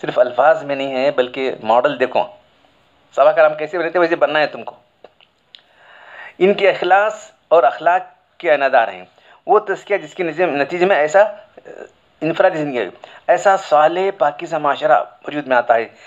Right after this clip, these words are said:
इसकी रज़ील तारीख़ में पेश नहीं किया सकती। जो माशरा वहाँ इतना पाकीज़ा माशरा बना था, कोई पेश नहीं कर सकता सहाबा कराम का जो माशरा।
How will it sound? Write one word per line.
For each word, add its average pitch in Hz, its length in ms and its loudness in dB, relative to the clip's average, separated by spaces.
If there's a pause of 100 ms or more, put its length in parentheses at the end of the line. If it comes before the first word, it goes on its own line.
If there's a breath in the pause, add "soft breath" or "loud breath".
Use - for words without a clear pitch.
(160 loud breath)
इसकी 170 200 -2
रज़ील 170 400 -2
तारीख़ 156 220 2
में 160 100 -8
पेश - 240 -6 (640)
नहीं 135 120 -6
किया 113 140 -2
सकती। - 340 -14 (960)
जो 135 240 -2
माशरा 127 360 2
वहाँ 117 240 0
इतना 120 200 -2
पाकीज़ा 123 400 -2
माशरा 113 300 2
बना 110 200 -2
था, 127 180 2 (460 loud breath)
कोई 135 120 -4
पेश 147 280 -8
नहीं - 80 0
कर - 100 -2
सकता - 320 -16 (1500)
सहाबा - 260 0
कराम - 220 -4
का - 80 -8
जो - 100 -14
माशरा। - 240 -12